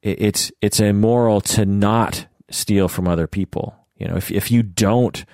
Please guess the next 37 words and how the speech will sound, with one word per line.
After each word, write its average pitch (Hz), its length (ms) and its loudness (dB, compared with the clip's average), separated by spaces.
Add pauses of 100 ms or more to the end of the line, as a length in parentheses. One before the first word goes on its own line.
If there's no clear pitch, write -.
(380)
invade 101 500 2
an 95 120 4
innocent 90 360 0
village 87 280 0
and 76 80 -8
take 90 180 -2
things 80 240 -4
from 76 140 -6
them, - 220 -10 (360)
then 92 440 0
there's 95 160 -2
something 92 240 0
wrong 95 300 0
with 69 180 -8
you. - 200 -10 (260)
You 90 120 -10
know, 90 100 -8
these, 98 260 -4
these 107 220 0
weak 117 300 0
people 104 280 2
deserve 95 800 2 (440)
to 92 80 -2
have 87 260 0
things 82 320 -4
taken 95 260 -2
from 76 140 -10
them. 98 260 -16
But 82 140 -2
for 98 200 -2
Ned 87 200 -2
Stark, 123 320 -2
it's - 100 -4
the 127 120 -4
opposite. - 360 -8
For 95 120 -6
him, 107 280 0